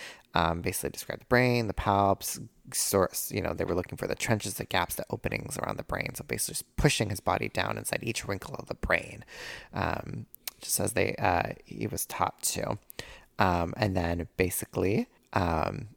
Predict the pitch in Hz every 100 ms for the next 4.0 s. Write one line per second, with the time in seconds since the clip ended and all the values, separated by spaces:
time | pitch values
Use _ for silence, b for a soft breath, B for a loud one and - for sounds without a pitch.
0 | _ _ - - 131 104 90 - - -
1 | - - - 101 - - 123 110 104 90
2 | 90 80 - 85 82 - - - - -
3 | - 98 90 87 85 - - 85 82 80